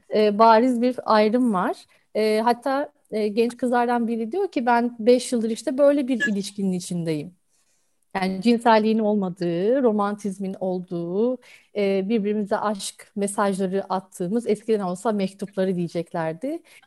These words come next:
"Böyle bir ilişkinin içindeyim. E, ama erkeklerin yüzde doksan beşi de 'Olur mu öyle şey ya? Hani bu şey gibi,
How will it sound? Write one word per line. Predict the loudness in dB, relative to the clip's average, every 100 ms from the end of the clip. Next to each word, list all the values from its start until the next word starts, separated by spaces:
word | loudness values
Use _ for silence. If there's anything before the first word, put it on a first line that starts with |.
| 2
"Böyle | 6 6 2
bir | 0
ilişkinin | -2 -2 -6 -6
içindeyim. | -6 -6 -4 -4 -4 -8 _ _ _ -2
E, | 0 2 0 -2 -2
ama | -2 2
erkeklerin | 2 0 -4 -2 0 0 -2 -6 _ -6
yüzde | -4 -2
doksan | -2 -4 -2 -2 -2
beşi | -4 -4
de | -2
'Olur | 0 0
mu | 0 0
öyle | 0
şey | 0 0 0
ya? | 2 0 0
Hani | -4 -2 -2
bu | -2 -2
şey | 0 0
gibi, | 0 0 -2